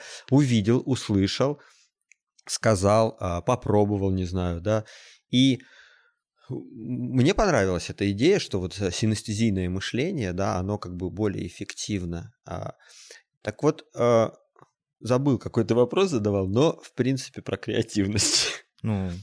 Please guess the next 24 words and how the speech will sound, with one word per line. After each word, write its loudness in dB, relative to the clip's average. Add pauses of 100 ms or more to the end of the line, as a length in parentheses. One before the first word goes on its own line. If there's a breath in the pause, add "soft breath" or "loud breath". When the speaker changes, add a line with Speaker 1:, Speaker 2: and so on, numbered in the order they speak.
Speaker 2:
про 4
восприятие 0
Speaker 1:
Да, -14
Speaker 2:
креативности, 6
что 4
Speaker 1:
да. 8
Speaker 2:
люди, 4
э, 0
не 0
понимают, 2
что -2
это 4
такое, 4
и, 6
соответственно, 0
пренебрежительно 0
к -6
этому -2
относятся. -4
Speaker 1:
Да, 4
и 2
вот 0
у, 4
а, 0